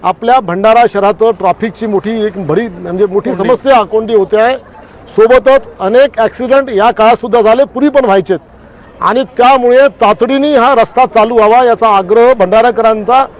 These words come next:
Speaker 1: खूप दिवसापासून माझ्या पाठीमागे होता. तशा मी अनेक वेळा या सगळ्या लोकांना तंबी देत आपण तातडीने एक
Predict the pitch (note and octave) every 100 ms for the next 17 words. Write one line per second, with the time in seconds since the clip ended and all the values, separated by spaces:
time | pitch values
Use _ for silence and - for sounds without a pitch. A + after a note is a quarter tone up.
0 | - - - C#4+ D4 B3 A3+ A#3+ A#3 B3+
1 | A3+ G3 A#3 G3+ G3+ G#3 G#3+ F3 E3+ F#3
2 | - - - - - G3 G3+ A#3+ B3+ C#4
3 | G#3 A#3+ C4 B3 B3+ C4 B3+ A3 G3+ A#3+
4 | A#3 A#3+ A#3+ - G#3 A3 B3+ B3 C4+ C4+
5 | - - - F#3+ B3 A#3+ G#3 F#3+ A#3 B3
6 | B3+ C4+ - B3